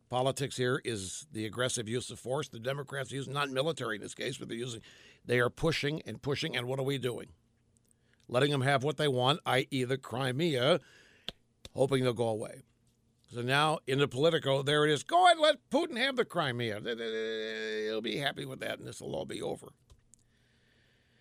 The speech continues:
So Obama yucks it up, whatever he's doing, drawing lines, Kerry's out there expressing shock and dismay as in the twenty-first century somebody would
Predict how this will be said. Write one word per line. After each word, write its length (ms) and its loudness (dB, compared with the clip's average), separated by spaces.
So 160 4
Obama 360 6
yucks 280 4
it 100 6
up, 200 6
whatever 320 4
he's 140 2
doing, 500 4
drawing 320 2
lines, 800 2
Kerry's 400 4
out 160 6
there 120 2
expressing 500 -2
shock 460 -2
and 120 -4
dismay 460 -6
as 100 -4
in 120 -10
the 100 -10
twenty-first 640 -4
century 360 -4
somebody 440 -4
would 260 -6